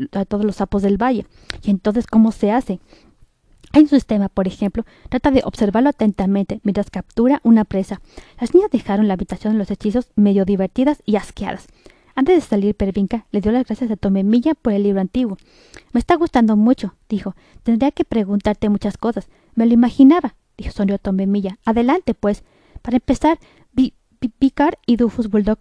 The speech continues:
eran antepasados de los Bulldog, pa-, de los Bulldog que, que, que con-, los Bulldog que conocemos». «Sí».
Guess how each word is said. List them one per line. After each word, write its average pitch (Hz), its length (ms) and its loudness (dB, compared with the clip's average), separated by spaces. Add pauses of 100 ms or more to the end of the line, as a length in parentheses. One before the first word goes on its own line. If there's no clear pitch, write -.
(100)
eran 302 220 4
antepasados 214 640 -2
de 214 100 2
los 202 180 -2
Bulldog, 208 320 0 (520)
pa-, - 140 -8
de 202 140 -6
los 190 160 -6
Bulldog 208 340 -2
que, 220 160 -2
que, - 200 -10
que 202 120 -6
con-, 202 240 0 (140)
los 190 180 -6
Bulldog 202 280 -2
que - 100 -20
conocemos». 196 580 -2 (240)
«Sí». 359 240 4